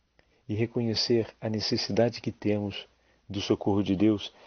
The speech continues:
e, ao mesmo tempo, reconhecermos, por meio da fé,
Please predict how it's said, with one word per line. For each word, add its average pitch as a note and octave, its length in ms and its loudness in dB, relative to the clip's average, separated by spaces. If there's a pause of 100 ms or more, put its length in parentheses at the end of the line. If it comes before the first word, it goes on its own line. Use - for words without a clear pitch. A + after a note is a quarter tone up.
(180)
e, A#2 80 4
ao A#2+ 80 8
mesmo B2+ 260 2
tempo, D#3 520 2 (340)
reconhecermos, B2 1000 2 (200)
por F2 160 -6
meio F2+ 180 0
da G#2+ 120 6
fé, E3+ 260 8